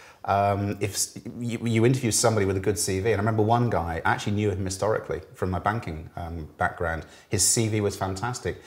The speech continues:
He came in on, on, on a lot of money, you know, almost a six-figure sum. <laughs> I made the assumption that somebody on a six-figure sum would know what they're doing. He didn't. He, he again needed a lot of close management.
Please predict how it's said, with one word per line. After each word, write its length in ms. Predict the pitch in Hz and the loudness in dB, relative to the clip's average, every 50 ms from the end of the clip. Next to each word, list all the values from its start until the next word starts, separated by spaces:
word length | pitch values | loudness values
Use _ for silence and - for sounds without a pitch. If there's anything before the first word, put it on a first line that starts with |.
| - - - | -20 -6 -4
He 100 | 139 131 | -4 -4
came 320 | - - - 135 127 123 | -4 -2 -2 0 0 2
in 140 | 120 117 113 | 0 0 0
on, 380 | 101 98 101 101 98 92 98 - - | -2 -2 -2 -4 -6 -6 -10 -8 -4
on, 260 | - 104 101 98 92 98 | -2 -2 -2 -2 -2 -2
on 380 | - 104 101 98 101 101 98 - - - _ _ _ _ _ - | 0 0 0 0 -2 -4 -6 -8 -14 -20 _ _ _ _ _ 0
a 80 | 98 | 2
lot 260 | 98 104 107 107 101 95 | 2 4 4 4 4 4
of 100 | 87 104 | 2 2
money, 320 | 120 135 113 69 - - - - _ _ _ _ - | 0 0 -2 -2 -6 -12 -16 -20 _ _ _ _ -2
you 80 | 107 | 0
know, 80 | 101 98 | 2 4
almost 300 | - 117 113 107 92 - | 4 4 4 2 0 -2
a 40 | 98 | -2
six-figure 480 | - - 101 - - - 107 95 95 | 0 0 0 -2 -2 -2 -2 0 0
sum. 320 | - - 160 151 - - - - - - _ _ _ _ _ _ _ _ _ _ _ _ _ _ _ - | 0 2 0 0 0 -2 -6 -12 -18 -20 _ _ _ _ _ _ _ _ _ _ _ _ _ _ _ -10
<laughs> 560 | - - 156 - - - - - - - - | -2 0 0 0 0 -4 -14 -20 -20 -2 2
I 60 | 120 | 4
made 220 | 120 160 190 190 - | 6 8 6 6 6
the 60 | 143 | 4
assumption 480 | 117 - - 147 143 180 - - 98 | 2 4 4 2 2 2 -2 -4 -4
that 80 | 98 - | -4 -2
somebody 280 | - - 127 127 131 120 | 0 2 4 4 4 4
on 60 | 113 113 | 2 0
a 60 | 104 | 0
six-figure 440 | - - 107 - - 113 107 104 101 | 0 0 -2 0 0 0 2 2 2
sum 240 | - - 101 101 | 0 0 0 0
would 120 | 98 101 98 | 0 0 0
know 140 | 98 95 92 | -2 0 0
what 140 | 92 82 | 0 0
they're 80 | 80 90 | 0 -2
doing. 280 | - 139 123 80 71 - - - _ _ _ _ _ _ - - _ _ _ _ _ _ _ _ _ - | -2 -2 -4 -4 -6 -10 -14 -20 _ _ _ _ _ _ -20 -20 _ _ _ _ _ _ _ _ _ -8
He 140 | - 123 | -4 -2
didn't. 300 | 120 147 127 90 71 - - - _ _ _ _ | 0 0 0 -2 -6 -10 -14 -20 _ _ _ _
He, 260 | - - 123 131 139 | -2 2 2 4 2
he 260 | - - 139 127 120 | 4 4 4 6 6
again 500 | 113 104 - 139 131 123 107 107 107 107 - | 6 6 6 6 6 6 6 4 2 0 0
needed 320 | 107 113 113 110 107 101 104 | 0 0 2 2 4 4 4
a 80 | 107 | 4
lot 200 | 110 113 120 117 | 6 6 6 6
of 100 | 113 113 - | 4 2 0
close 320 | - - 110 107 107 - | 0 2 2 2 2 0
management. 500 | 113 127 147 147 131 - - 78 - - | -2 -4 -2 -4 -4 -4 -8 -10 -12 -14